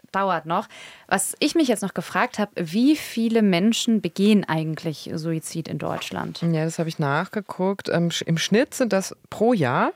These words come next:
Speaker 2: neuntausend Menschen in Deutschland, die
Speaker 1: Mhm.
Speaker 2: Selbstmord begehen. Und, ähm, Meyer-Lindenberg, den wir eben gerade schon erwähnt hatten, von der Deutschen Gesellschaft für Psychiatrie, der sagt,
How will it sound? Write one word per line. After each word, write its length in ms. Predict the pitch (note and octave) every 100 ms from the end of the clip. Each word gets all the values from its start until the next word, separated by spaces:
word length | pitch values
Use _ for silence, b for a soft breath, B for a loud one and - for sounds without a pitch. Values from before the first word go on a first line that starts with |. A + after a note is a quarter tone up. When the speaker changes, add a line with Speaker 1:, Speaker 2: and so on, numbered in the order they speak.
| _
Speaker 2:
neuntausend 840 | F3+ F3 F#3 A3+ A#3 F3 F3 F3+ D#3+
Menschen 460 | D#3 E3+ F#3+ G3+
in 100 | F#3+
Deutschland, 400 | F3 F3+ F#3 E3+
die 200 | F3 F3
Speaker 1:
Mhm. 60 | F3+
Speaker 2:
Selbstmord 500 | E3+ E3+ - F#3+ -
begehen. 420 | F#3 F3 F#3+ G3+ B B B B
Und, 300 | - E3+ E3+ -
ähm, 340 | E3 D#3+ D#3+ D#3
Meyer-Lindenberg, 720 | D#3 D3+ D#3 G3 G3 E3+ E3
den 160 | E3
wir 100 | E3
eben 160 | D#3+ E3
gerade 240 | D#3+ D#3+
schon 160 | D#3+ E3
erwähnt 400 | D3+ D3+ D#3+ -
hatten, 320 | D#3+ - E3
von 160 | - D#3
der 80 | D3
Deutschen 380 | D3+ D#3+ -
Gesellschaft 440 | D3+ C#3+ E3 D#3+ -
für 100 | D3+
Psychiatrie, 580 | - D#3 D3+ - - E3+
der 160 | E3
sagt, 260 | D#3+ D#3